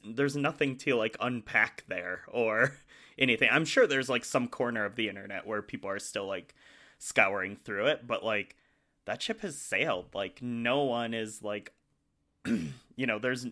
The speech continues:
there's no discourse around it there 'cause there's nothing really to say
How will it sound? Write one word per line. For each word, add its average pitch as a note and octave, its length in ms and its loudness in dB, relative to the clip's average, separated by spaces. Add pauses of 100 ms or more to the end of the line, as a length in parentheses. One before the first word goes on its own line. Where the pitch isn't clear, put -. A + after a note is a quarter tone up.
there's C3 220 -2
no C3+ 180 0
discourse - 760 -8
around A#2+ 360 0
it - 100 -20
there A#2 120 -2
'cause C3 200 -6
there's B2+ 220 -4
nothing A2 720 -6
really A#2+ 300 -6
to G#2+ 100 -6
say B2+ 500 -6